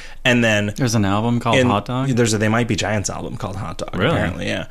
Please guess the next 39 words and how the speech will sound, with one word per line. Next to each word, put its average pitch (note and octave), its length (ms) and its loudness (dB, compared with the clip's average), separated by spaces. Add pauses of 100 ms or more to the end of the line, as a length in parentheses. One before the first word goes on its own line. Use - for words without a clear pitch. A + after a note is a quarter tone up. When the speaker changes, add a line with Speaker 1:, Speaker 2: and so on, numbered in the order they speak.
(100)
Speaker 2:
I G#2 80 -2
don't A#2 140 0
know. F#2+ 80 4
Speaker 1:
Uh, A2 480 4
I B2 120 0
don't C3+ 140 2
either. A2 260 0 (360)
And D3 140 8
then C#3 280 6 (220)
in B2+ 180 4
podcasts, D3 760 2
there A2+ 160 4
was G2+ 280 2
"Advice G2 340 2
Hot A2+ 160 4
Dog" B2 340 4
and A2+ 200 0
"Video G#2+ 260 2
Games F2 240 -4
Hot F2+ 220 -4
Dog." F#2 240 -4 (200)
But A2+ 120 4
as F3 180 4
of G3 140 0
yesterday, G2+ 720 0
that G#2+ 380 0
search A#2 480 2
returns A2 840 0 (100)
"You G2 360 -2
Look C3+ 220 2
Nice A#2+ 320 2
Today" F#2 520 -2 (180)
and F#2+ 180 -2
"Video D#2+ 280 0
Games D#2 240 -6
Hot - 180 -8
Dog," - 260 -10 (220)
which G2 260 -2
I F2 280 -6